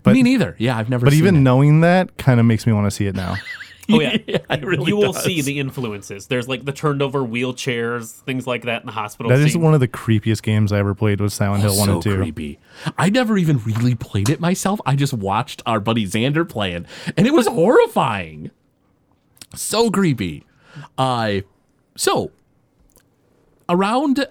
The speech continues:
Speaker 2: uh, November eighth in nineteen ninety, around, you know, happening in the world,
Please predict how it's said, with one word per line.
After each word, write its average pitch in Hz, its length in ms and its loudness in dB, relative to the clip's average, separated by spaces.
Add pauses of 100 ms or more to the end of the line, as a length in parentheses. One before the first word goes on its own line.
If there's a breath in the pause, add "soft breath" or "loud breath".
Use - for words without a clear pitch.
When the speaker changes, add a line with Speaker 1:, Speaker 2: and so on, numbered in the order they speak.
Speaker 2:
uh, 160 360 -2
November 135 500 0
eighth 123 280 -4
in 101 100 -2
nineteen 101 400 -2
ninety, 110 460 -2 (1200)
around, 113 320 2
you 110 80 0
know, - 60 -6
happening 107 300 -2
in 98 60 2
the 95 80 2
world, 131 440 0